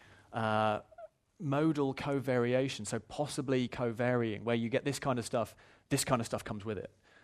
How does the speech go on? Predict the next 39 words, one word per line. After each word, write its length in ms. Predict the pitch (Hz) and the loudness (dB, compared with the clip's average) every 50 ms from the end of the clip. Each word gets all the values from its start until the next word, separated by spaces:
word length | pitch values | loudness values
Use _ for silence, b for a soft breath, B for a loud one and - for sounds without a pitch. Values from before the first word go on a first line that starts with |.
| b b b | b b b
So 140 | - 127 117 | -4 0 2
where 120 | 120 113 | 2 2
you 120 | 107 110 | 2 2
get 220 | 101 139 139 - - | 2 2 2 2 2
this 120 | 143 117 | -2 -4
kind 140 | - 135 117 | -2 -2 -4
of 80 | 113 - | -4 -2
fundamental 520 | - 127 117 117 117 117 110 104 - 117 | -4 -2 -2 -2 -2 -2 -2 -4 -6 -4
base, 380 | 98 113 110 107 101 - - b b b b b _ - | -2 0 0 0 -2 -6 -12 b b b b b _ -12
you 80 | 104 | -4
get 220 | 98 - 120 - - | -2 -2 -2 -2 -2
this 120 | 107 - | -4 -2
other 180 | 104 104 101 98 | -2 -2 -2 -4
stuff 260 | - - - 101 - | -6 -8 -6 -4 -4
up 160 | 104 - - | -6 -6 -6
here 180 | - 107 101 98 | -6 -6 -6 -6
as 140 | 95 98 | -8 -6
well. 320 | 104 107 104 - - - - - | -4 -2 -2 -2 -4 -6 -6 -6
That's 200 | 117 - - - | -6 -6 -6 -6
just 280 | - 127 110 - - | -8 -8 -8 -8 -6
what 240 | 113 110 104 92 - | -4 -4 -4 -4 -2
happens 400 | - 117 110 - 117 107 104 101 | -4 -4 -4 -4 -6 -6 -6 -6
in 100 | 104 104 | -6 -4
all 120 | 107 107 | -4 -4
of 60 | 107 101 | -4 -6
these 160 | 104 104 98 | -6 -6 -6
different 320 | - 104 - - - - | -8 -10 -10 -12 -16 -12
possible 340 | - 104 101 - - 101 101 | -10 -10 -10 -10 -10 -12 -12
scenarios. 720 | 98 - - 104 104 107 107 101 104 104 - - - B B B B B B B B B B B B B _ | -10 -10 -8 -6 -6 -6 -4 -4 -6 -8 -10 -10 -14 B B B B B B B B B B B B B _
That, 220 | - 160 175 - - - - | 2 2 2 0 -2 -2 2
that 240 | - 156 156 - 120 | 2 2 2 0 -2
general 520 | 117 - 165 175 196 208 208 202 180 156 | -2 0 2 4 4 4 4 4 4 4
idea 380 | 143 139 139 123 139 147 156 147 | 2 2 2 2 2 4 4 4
is 120 | 139 135 | 4 2
the 80 | - 131 | 0 0
one 200 | 120 127 123 123 | 0 0 0 0
that 100 | 123 120 | 2 0
I 80 | 120 | 0
think 520 | 117 - - 131 120 117 - - - - | 0 0 -2 -2 -2 -4 -8 -14 -18 -18